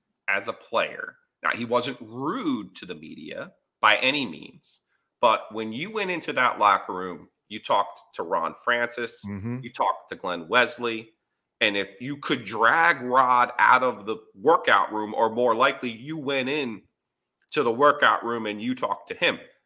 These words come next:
Speaker 1: Please don't misunderstand what I'm, he was never rude. He was never indifferent. It just
Speaker 2: Yeah.
Speaker 1: wasn't his favorite thing. He was not a, that wasn't his thing. As a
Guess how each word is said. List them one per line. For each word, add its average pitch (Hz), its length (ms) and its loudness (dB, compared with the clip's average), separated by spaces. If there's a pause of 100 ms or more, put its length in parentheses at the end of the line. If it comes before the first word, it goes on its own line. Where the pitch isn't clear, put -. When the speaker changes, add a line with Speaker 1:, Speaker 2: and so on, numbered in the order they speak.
(220)
Speaker 1:
Please 143 220 -4
don't 151 160 2
misunderstand 151 540 -2
what 143 100 0
I'm, 139 60 0 (2250)
he 120 140 -2
was 123 160 -4
never 127 280 4
rude. 127 380 -2
He 113 180 -10
was 101 220 -6
never 120 500 2 (380)
indifferent. 110 720 0 (120)
It 117 60 -2
just 127 180 -6
Speaker 2:
Yeah. 101 120 -2
Speaker 1:
wasn't 117 260 2
his 107 180 -8
favorite 104 440 -2
thing. 85 200 -2
He 107 160 -12
was 104 220 -6
not 110 240 4
a, 101 260 0 (300)
that 143 160 4
wasn't 143 260 6 (120)
his 147 320 0
thing. 117 340 0 (580)
As 117 180 8
a 113 100 -2